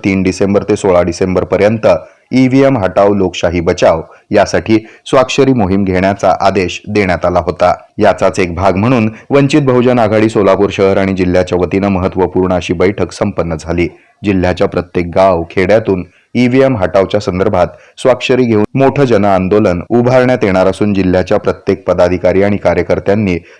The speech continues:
यासाठी एकजुटीनं काम करण्याचा निर्धार या बैठकीत घेण्यात आला. यापूर्वी विधानसभेमध्ये प्रस्तावितांच्या विरोधात लढणाऱ्या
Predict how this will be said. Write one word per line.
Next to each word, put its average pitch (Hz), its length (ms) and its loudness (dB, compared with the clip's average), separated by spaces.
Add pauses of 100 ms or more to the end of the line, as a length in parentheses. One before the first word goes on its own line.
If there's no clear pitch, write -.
यासाठी 123 440 2
एकजुटीनं 95 500 -2
काम 90 260 -2
करण्याचा 87 420 -2
निर्धार 92 540 0 (320)
या 107 100 2
बैठकीत 95 540 -2
घेण्यात 82 420 -4
आला. 85 160 0 (380)
यापूर्वी 95 480 2 (360)
विधानसभेमध्ये 123 720 2
प्रस्तावितांच्या 95 720 0
विरोधात 92 460 0
लढणाऱ्या 87 480 0